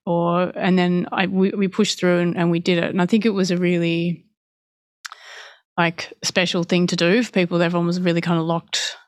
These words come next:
at home, and this, you know, to have the, these ki-, these kind of, uh,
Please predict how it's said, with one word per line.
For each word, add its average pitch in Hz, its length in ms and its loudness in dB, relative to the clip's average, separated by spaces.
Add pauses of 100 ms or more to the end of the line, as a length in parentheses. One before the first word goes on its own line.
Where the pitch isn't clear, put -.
(160)
at 175 80 0 (120)
home, 165 300 0 (100)
and 175 180 2
this, - 380 -4 (460)
you 208 80 2
know, 175 100 2
to 180 120 2
have 180 200 0
the, 180 140 -2 (120)
these 175 140 0
ki-, - 300 -6
these 180 100 0 (140)
kind 170 160 0
of, 175 200 -8
uh, 170 220 -2